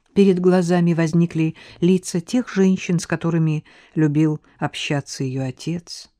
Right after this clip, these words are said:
их призывные взгляды, сладострастие, которым было пронизано каждое их движение. Как она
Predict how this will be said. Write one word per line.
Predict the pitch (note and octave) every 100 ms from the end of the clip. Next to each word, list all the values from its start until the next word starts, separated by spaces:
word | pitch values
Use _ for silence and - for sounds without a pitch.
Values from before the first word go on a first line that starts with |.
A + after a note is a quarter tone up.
| _ _ - -
их | E3+ -
призывные | F3+ F3+ E3+ E3 D3+ D#3 D#3 - _
взгляды, | C3+ C3 C3+ B2+ A#2+ A2+ A2+ - _ _ _ - _ _
сладострастие, | - - D3+ C#3+ D3+ - - - C#3 C#3 B2 - - G#2+ A2+ _ -
которым | - D3 E3 D#3 D3+ _ _
было | D3 D#3+ A3 G#3+ A3
пронизано | - F#3+ F3 F3 F3 E3+
каждое | E3+ D3+ D3+ D3+ - - C#3+
их | C#3
движение. | C#3 C3+ C3 B2+ A#2 A#2 A2+ A2+ A#2+ _ _ _ _ _ _ _ _ _ _ _
Как | - A#3+ - _ _
она | - F3 E3 D#3+ D3+